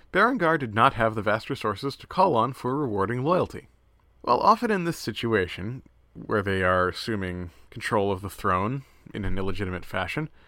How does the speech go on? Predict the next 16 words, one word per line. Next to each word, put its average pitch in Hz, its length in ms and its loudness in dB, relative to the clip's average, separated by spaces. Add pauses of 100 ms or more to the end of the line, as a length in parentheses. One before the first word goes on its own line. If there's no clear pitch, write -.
(180)
kings 220 320 0
are 156 320 4
often 180 240 2
able 151 180 0
to - 120 -4
reward 110 340 0
supporters 113 460 -6
with 135 100 -8
the 123 100 -2
land 101 440 -2
taken 107 340 -2
from 104 160 -8
the 127 140 -4
old 190 260 4
king's 104 300 -2
supporters. - 580 -4